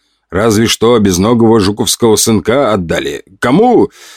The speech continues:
Да вот, э, передо мной стоит Соловьев с обиженным выражением усатого лица.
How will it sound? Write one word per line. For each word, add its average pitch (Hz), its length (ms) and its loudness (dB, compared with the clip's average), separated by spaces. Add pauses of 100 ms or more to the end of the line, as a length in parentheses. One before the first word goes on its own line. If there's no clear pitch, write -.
(280)
Да 110 160 0
вот, 240 240 -2
э, 185 200 2
передо 170 340 0
мной 185 240 2
стоит 165 360 0
Соловьев 156 540 2
с - 180 -4
обиженным 104 480 0
выражением 104 680 0
усатого 117 420 -2
лица. 127 460 -2